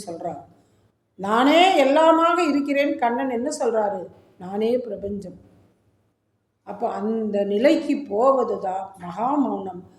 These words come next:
அது நமக்கு ஒரு செகண்ட் கிடைச்சாலே பத்து ஜென்மா பாவம் போகுங்கிறாரு அகஸ்தீஸ்வரர். சரிங்களா?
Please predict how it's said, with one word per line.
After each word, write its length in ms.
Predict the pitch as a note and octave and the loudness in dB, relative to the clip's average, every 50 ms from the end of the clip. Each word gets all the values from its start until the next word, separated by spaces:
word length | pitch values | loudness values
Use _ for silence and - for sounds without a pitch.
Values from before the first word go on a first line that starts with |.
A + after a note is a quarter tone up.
| _ _ _ _ | _ _ _ _
அது 240 | G3+ G#3 G3+ G#3+ | -4 -2 -2 -2
நமக்கு 420 | G3+ G3+ G3 G3+ F#3 - - E3+ F3 | -2 -2 -6 -6 -8 -10 -12 -4 2
ஒரு 260 | G3 A3+ B3+ C#4+ C4+ - - | 4 4 4 4 0 -2 0
செகண்ட் 420 | - D4 D4 C#4+ - G#4 G#4 F#4+ - | 0 0 0 2 2 4 4 4 2
கிடைச்சாலே 800 | - - C4 B3+ B3+ B3+ - C#4 B3 A3+ G#3 G#3 G#3 G#3+ A#3 B3 A#3+ A#3 - - _ _ _ _ _ _ | 2 2 0 0 0 -2 0 0 2 2 2 2 2 2 0 0 -4 -8 -14 -18 _ _ _ _ _ _
பத்து 400 | - A#3 C4 - - - G4 F#4 | 0 0 0 2 2 0 0 4
ஜென்மா 460 | C#4+ E4+ E4 D4+ D4+ D4 C#4+ C4 B3 | 6 6 6 6 6 4 2 2 2
பாவம் 420 | - B3+ B3+ C4 D4 D4+ D4+ C#4 B3 | 4 6 6 8 8 6 6 6 4
போகுங்கிறாரு 1120 | B3 B3 A#3 A#3 B3 B3 A3+ G#3+ A3 G#3+ A3 G#3+ G#3+ A3 C#4 D4+ D4 B3 G3+ F#3+ F3+ F3 F3 F3 - - _ - - - - - _ _ | 4 4 4 2 0 -2 -2 0 0 2 2 2 2 2 2 2 2 2 0 0 -4 -8 -10 -14 -20 -20 _ -20 -20 -20 -20 -20 _ _
அகஸ்தீஸ்வரர். 840 | - G3+ A3+ A#3 A#3 - - A#3+ G#3+ - - G#3+ G3 F3+ F3 F3+ - _ _ _ _ _ _ _ _ _ _ _ _ _ _ _ _ - _ _ _ _ _ _ _ _ _ _ _ _ _ _ _ _ _ _ _ _ _ _ _ _ | -8 -4 -4 -4 -4 -6 -6 -8 -8 -6 -6 -6 -6 -6 -8 -12 -16 _ _ _ _ _ _ _ _ _ _ _ _ _ _ _ _ -20 _ _ _ _ _ _ _ _ _ _ _ _ _ _ _ _ _ _ _ _ _ _ _ _
சரிங்களா? 420 | - G3 G3 G3 G3 G3+ G#3 G3+ | -8 -8 -6 -6 -4 -4 -4 -6